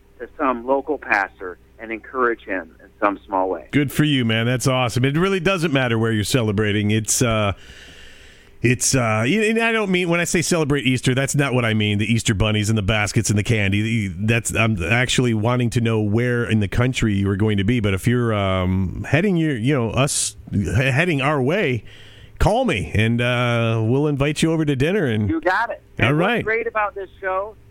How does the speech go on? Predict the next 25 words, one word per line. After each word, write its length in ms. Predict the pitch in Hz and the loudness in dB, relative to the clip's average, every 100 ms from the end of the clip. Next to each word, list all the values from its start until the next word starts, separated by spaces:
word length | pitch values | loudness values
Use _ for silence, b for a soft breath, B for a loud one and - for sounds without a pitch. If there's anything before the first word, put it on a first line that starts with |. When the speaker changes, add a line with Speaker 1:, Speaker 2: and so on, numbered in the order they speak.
| - - | -20 -20
Speaker 1:
is 160 | 175 165 | -20 -16
that 260 | 165 147 139 | -8 -6 -6
I 140 | 160 226 | -10 -12
am 160 | 220 135 - | -12 -16 -10
so 180 | 170 175 | -6 -6
excited 500 | - - 143 160 156 | -8 -8 -6 -6 -8
for 100 | - | -16
you 160 | 156 156 | -20 -12
guys 340 | 156 160 160 151 - - - | -4 -2 -2 -6 -18 -20 -8
that 280 | 143 135 117 | -2 -2 -4
what 260 | - 226 226 | -2 -2 -2
you're 100 | 220 | -6
doing 460 | 143 170 185 139 123 | -2 -4 -2 -6 -10
is 160 | 135 | -6
you're 100 | 160 | -4
doing 320 | 127 156 156 | 0 0 0
the 80 | 127 | -2
Lord's 420 | 110 117 120 113 - | -6 -2 0 -2 -6
work. 220 | 107 87 - - _ | -6 -6 -12 -20 _
Both 260 | 175 254 247 | 0 0 -4
of 140 | 190 | -8
you 120 | 165 | -6
have 120 | 165 127 | -8 -10
been 160 | 123 - | -16 -10
challenged. 360 | 147 135 95 | -6 -6 -8